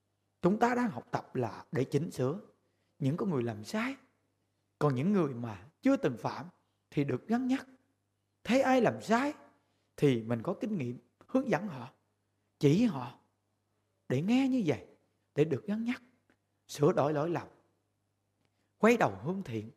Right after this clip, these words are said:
thì họ sẽ trở thành người tốt. Những Đức đã từng nói rằng cuộc đời mỗi con người chúng ta đến đây vì ái nhiễm mà đến đây.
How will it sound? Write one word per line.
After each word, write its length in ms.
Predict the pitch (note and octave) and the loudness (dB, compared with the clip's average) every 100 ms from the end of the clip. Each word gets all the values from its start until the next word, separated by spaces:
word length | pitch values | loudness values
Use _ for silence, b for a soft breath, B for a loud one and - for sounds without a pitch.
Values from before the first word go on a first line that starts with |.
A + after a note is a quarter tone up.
| _ _ _ _ _ _ _ _ _ _ _ | _ _ _ _ _ _ _ _ _ _ _
thì 140 | D#3 C3 | 0 2
họ 240 | B2+ C#3+ | 2 0
sẽ 100 | F#3 F#3 | -2 -2
trở 100 | F3+ | -2
thành 180 | D#3 | -4
người 120 | C3 C3+ | -6 0
tốt. 480 | A3+ C#4 - - _ _ _ _ _ | 0 0 -4 -20 _ _ _ _ _
Những 180 | C3+ C3+ | 0 0
Đức 100 | G#3 G#3+ | 2 0
đã 80 | G3+ | 0
từng 160 | B2+ G#2 | -2 0
nói 160 | F3 F3+ | -2 -2
rằng 180 | A#2+ - _ _ _ _ _ _ _ _ _ | -6 -8 _ _ _ _ _ _ _ _ _
cuộc 200 | D#3 F3+ | 0 4
đời 280 | F3 C3 G#2+ | 4 4 2
mỗi 180 | A#2 F3 | 0 2
con 120 | B3+ | 2
người 140 | E3+ B2 | 2 0
chúng 140 | F3+ | -4
ta 120 | A#3+ A#3+ | -4 -2
đến 200 | B3 C#4 | -2 0
đây 180 | B3+ C4+ - _ _ _ _ _ _ _ _ _ _ _ _ _ _ _ _ _ _ _ _ _ _ | -2 -4 -18 _ _ _ _ _ _ _ _ _ _ _ _ _ _ _ _ _ _ _ _ _ _
vì 340 | D3 C3+ A2 - | 0 0 0 0
ái 180 | E3+ B3+ | 2 4
nhiễm 260 | E3 D#3 A#3 - _ _ _ _ _ _ _ _ _ _ _ _ | 2 0 -4 -18 _ _ _ _ _ _ _ _ _ _ _ _
mà 420 | C#3 C3 A#2 - - | 4 4 4 -4 -4
đến 160 | E3+ | -2
đây. 260 | A3 A3+ | -2 -4